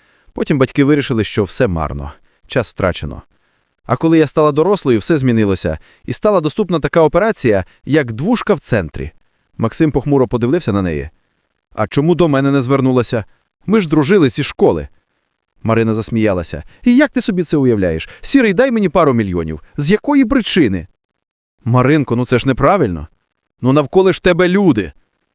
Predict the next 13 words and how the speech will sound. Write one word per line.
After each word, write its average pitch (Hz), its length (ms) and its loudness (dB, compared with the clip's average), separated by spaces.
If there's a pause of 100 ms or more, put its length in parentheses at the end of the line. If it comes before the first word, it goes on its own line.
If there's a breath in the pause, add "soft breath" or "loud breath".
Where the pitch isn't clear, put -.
(640)
Вона 123 220 -2
підняла 123 340 2
очі. 101 340 -2 (560)
«Ти 135 120 0
в 123 40 -4
цьому 151 240 0
впевнений? 202 560 -4 (760)
Тебе, 190 240 2
мабуть, 185 280 0
всі - 220 -2
люблять, 143 520 2 (180 soft breath)
усміхаються 151 720 0
тобі. 127 300 2